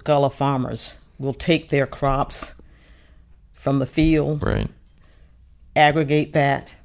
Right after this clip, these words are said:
Speaker 1: process it, distribute it to the communities and beyond.
Speaker 2: Right, yeah.
Speaker 1: To schools, to
Speaker 2: Interesting.
Speaker 1: hospitals.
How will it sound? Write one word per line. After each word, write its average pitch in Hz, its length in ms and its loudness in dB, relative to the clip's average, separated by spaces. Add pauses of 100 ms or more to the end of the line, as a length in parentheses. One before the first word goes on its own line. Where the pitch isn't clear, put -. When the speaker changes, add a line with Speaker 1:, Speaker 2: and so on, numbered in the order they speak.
(160)
Speaker 1:
process 151 680 2
it, 139 240 -4 (1000)
distribute 156 500 0
it - 180 -8 (560)
to - 120 -4
the 143 100 -2
communities 143 800 0
and 202 160 4
beyond. 208 500 4
Speaker 2:
Right, - 340 2
yeah. 92 160 2
Speaker 1:
To 90 100 4
schools, 156 720 -2 (320)
to - 80 4
Speaker 2:
Interesting. - 160 0
Speaker 1:
hospitals. - 680 -2